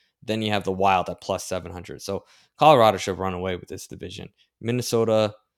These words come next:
uh, second, Dallas Stars, Blues, Jets, Blackhawks, Preds, and Coyotes.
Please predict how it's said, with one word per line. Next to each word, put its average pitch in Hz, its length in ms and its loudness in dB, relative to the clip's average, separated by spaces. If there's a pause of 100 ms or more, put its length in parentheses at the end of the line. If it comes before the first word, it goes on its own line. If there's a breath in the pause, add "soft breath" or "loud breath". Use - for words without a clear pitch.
(320)
uh, 87 260 -6
second, 139 600 0 (100)
Dallas 107 340 0
Stars, 117 680 0 (640)
Blues, 120 560 0
Jets, - 640 -2 (180)
Blackhawks, 104 580 0 (140)
Preds, 98 520 -2 (500)
and 101 120 -12
Coyotes. 95 720 -2